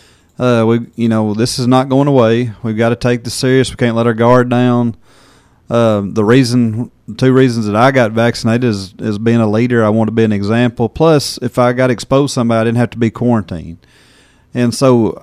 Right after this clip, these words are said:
I just urge everybody to go out and get vaccinated. Um, Jasmine and, <clears throat> and a group of citizens are working to try to have maybe a, a, a social distance block party to kinda get the eighteen to twenty-five age group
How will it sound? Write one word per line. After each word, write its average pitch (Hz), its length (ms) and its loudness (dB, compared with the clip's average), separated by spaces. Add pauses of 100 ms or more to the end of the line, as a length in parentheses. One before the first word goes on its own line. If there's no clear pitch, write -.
(140)
I 123 280 0
just 127 220 -6
urge 127 300 2
everybody 127 360 4
to 123 60 -2
go 123 200 4
out 135 100 2
and 127 80 -4
get 127 140 -2
vaccinated. 101 720 -4
Um, 107 560 -10 (320)
Jasmine 123 500 2
and, 120 220 4 (100)
<clears throat> 131 560 4
and 113 140 -6
a 110 40 -4
group 120 280 -4
of 110 120 -4
citizens 131 440 -2
are 107 80 -2
working 117 420 -2 (480)
to - 80 -20
try 131 220 2
to 117 80 2
have 123 180 2
maybe 120 300 0
a, 107 160 -2 (560)
a, 90 480 -6
a - 40 -10
social 127 360 -2
distance 120 420 -4
block 120 380 0
party 127 340 2
to 110 140 -2
kinda 104 500 -4 (580)
get 117 340 -6
the 92 200 -4
eighteen 127 440 -2
to 107 40 -4
twenty-five 123 640 0
age 117 240 0
group 120 320 0